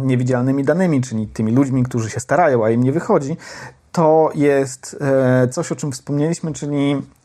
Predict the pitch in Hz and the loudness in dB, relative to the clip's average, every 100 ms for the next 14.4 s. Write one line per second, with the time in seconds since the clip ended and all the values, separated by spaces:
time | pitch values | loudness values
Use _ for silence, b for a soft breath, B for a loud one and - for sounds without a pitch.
0 | - 135 127 - 147 175 165 151 135 156 | -2 0 0 0 0 0 -2 -4 -4 -2
1 | 147 131 135 131 127 147 117 113 113 - | -2 -2 -6 -4 -4 -2 -2 -2 -4 -6
2 | 127 - 120 - - 127 B B B B | -6 -6 -10 -10 -14 -14 B B B B
3 | _ - 143 143 143 160 131 151 214 - | _ -4 0 0 0 -2 -2 -4 -6 -2
4 | 170 147 - _ _ _ _ - - 147 | -2 -2 -8 _ _ _ _ -6 -4 -2
5 | - 131 147 175 170 165 - - 135 135 | 0 0 2 2 2 2 -2 -4 -2 0
6 | 147 131 139 135 131 127 123 - 127 139 | -2 2 2 2 2 2 2 -2 0 0
7 | 131 123 123 127 117 - - 127 127 110 | 2 0 0 -4 -4 -6 -10 -6 -2 0
8 | 95 - B B B 120 170 - 165 - | -2 -8 B B B 0 0 0 -6 -8
9 | - - 156 151 139 123 - - _ - | -4 0 0 0 -2 -4 -6 -20 _ -2
10 | 127 120 123 120 120 - 131 143 151 165 | 2 4 4 2 -2 -4 -2 0 2 0
11 | - 185 202 190 160 156 - 170 160 156 | 2 0 2 2 2 0 -2 2 2 2
12 | 160 151 143 139 135 b b - 139 156 | 2 2 2 0 -8 b b -8 -2 0
13 | 156 - 123 131 - 135 135 127 - 170 | 0 -2 -2 -2 -4 -2 -2 -2 0 0
14 | 135 131 123 | 2 2 2